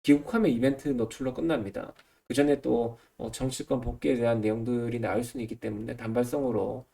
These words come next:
어, 지금 빠지지 않는 자리 만들고 있으니까 이 종목도 남선도 한번 체크를 해보시면 좋을 것 같습니다.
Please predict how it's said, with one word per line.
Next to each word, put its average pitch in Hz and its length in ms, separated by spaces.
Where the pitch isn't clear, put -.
어, - 320
지금 - 460
빠지지 294 360
않는 113 180
자리 120 220
만들고 110 360
있으니까 110 680
이 - 60
종목도 127 720
남선도 113 800
한번 107 220
체크를 120 1040
해보시면 113 760
좋을 110 260
것 113 100
같습니다. 101 500